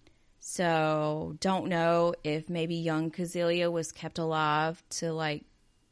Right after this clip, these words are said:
be forced to call out, like, "Grandpa, Grandma."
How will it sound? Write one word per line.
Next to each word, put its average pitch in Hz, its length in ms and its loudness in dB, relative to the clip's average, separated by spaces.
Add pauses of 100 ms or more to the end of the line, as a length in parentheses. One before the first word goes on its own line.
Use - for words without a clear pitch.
(480)
be 165 140 -6
forced 160 480 -4
to 165 80 -8
call 170 340 -2
out, 160 400 -2
like, 175 240 -10 (880)
"Grandpa, 415 680 0
Grandma." 415 320 -8